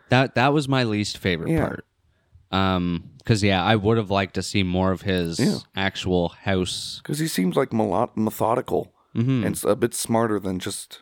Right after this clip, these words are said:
Speaker 2: but I guess they're werewolves. You can't really plan for that.
Speaker 1: Well, I guess it just goes with the whole thing of the whole town s-, goes out and parties, so he's just being part of the town party. But it seemed like those girls weren't even from that town.
Speaker 2: No.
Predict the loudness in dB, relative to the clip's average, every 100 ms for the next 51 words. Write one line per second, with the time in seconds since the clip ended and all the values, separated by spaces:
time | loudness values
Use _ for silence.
0 | _ -6 -4 -2 -4 -2 -2 -2 -2 -2
1 | -2 -4 -10 -14 -18 -10 -4 -2 -4 -2
2 | -4 -4 -6 -6 -10 _ _ _ _ _
3 | _ -4 0 2 0 0 0 0 0 2
4 | 2 2 0 0 0 0 2 0 0 -2
5 | 0 2 2 0 0 0 -4 -12 _ -8
6 | 0 2 2 0 -2 -2 0 2 0 -6
7 | -6 -4 -2 -4 -2 -2 0 -2 -2 0
8 | 2 2 -2 -4 -4 -4 -6 -4 -2 -2
9 | -4 -4 -4 -6 -2 -2 -2 -4 _ _
10 | _ _ _ -4 2 2 2 2 2 2
11 | 2 2 2 2 2 2 0 -4 -2 0
12 | 0 0 0 -2 -2 -2 0 0 0 0
13 | 0 -4